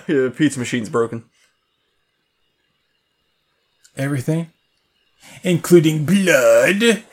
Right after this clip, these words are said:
Speaker 1: <laughs>
Speaker 2: Hmm.
Speaker 1: Okay, guys, when, when he gets here, we kick the shit out of him and we steal his pizza. <laughs>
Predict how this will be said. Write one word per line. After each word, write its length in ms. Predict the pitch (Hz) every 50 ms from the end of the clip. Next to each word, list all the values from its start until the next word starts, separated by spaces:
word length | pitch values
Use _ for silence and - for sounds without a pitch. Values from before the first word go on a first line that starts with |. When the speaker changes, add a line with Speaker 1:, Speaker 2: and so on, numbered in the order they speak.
| - -
Speaker 1:
<laughs> 1080 | 180 156 - - 262 202 - - - 180 - - - - - - - _ - 180 - - - _ _ _ _ _ _ _ _ _ _ _ _ _ _ _ _ _ _ _ _ _ _ _ _ _ _ _ _ _ _ _ _ _ _ _ _ _ _ _ _ _ _ _ _ _ _ _ _ _ _ _ _ _ _ _ _ _ _ _ _ _ _ _ _ _ _ _ _ _ -
Speaker 2:
Hmm. 200 | 127 131 123 110 98 - _ _ _ _ _ _ _ _ _ _ _ _ _ _ _ _ _ _ _ _ _ _ _ _ _ _ _ _ _ _ _ _ _ _ _ -
Speaker 1:
Okay, 240 | - 131 139 135 127
guys, 360 | - 123 117 117 120 113 -
when, 400 | - 123 117 113 113 110 107 -
when 180 | 110 113 110 107
he 120 | 110 110
gets 280 | 104 - 156 143 - -
here, 400 | 147 131 127 123 117 117 - - _ - - - - - - _ _
we 120 | - 110 - - _
kick 300 | - - - 170 170 -
the 60 | 151
shit 320 | - - - - 190 170 151
out 160 | 139 127 131
of 100 | 120 120
him 120 | 127 127
and 100 | 123 120
we 60 | 120
steal 320 | 117 - - - 143 135 135
his 120 | 127 127
pizza. 480 | - - 143 131 131 - - - - - - _ _ -
<laughs> 100 | 220